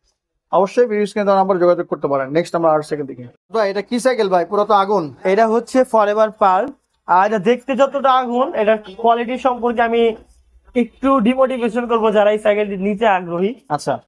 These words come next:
Speaker 2: এই সাইকেলটা একটু বসেই বলি।
Speaker 1: জি।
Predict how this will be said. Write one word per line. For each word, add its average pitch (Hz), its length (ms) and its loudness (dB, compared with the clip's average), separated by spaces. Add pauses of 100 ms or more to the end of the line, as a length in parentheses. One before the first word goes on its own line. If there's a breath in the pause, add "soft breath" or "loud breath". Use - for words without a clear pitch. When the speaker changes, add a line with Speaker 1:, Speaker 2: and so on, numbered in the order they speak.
(180)
Speaker 2:
এই 226 180 4
সাইকেলটা 247 340 -2
একটু 247 140 -4
বসেই 247 360 0
বলি। 208 200 -2 (480)
Speaker 1:
জি। 151 240 0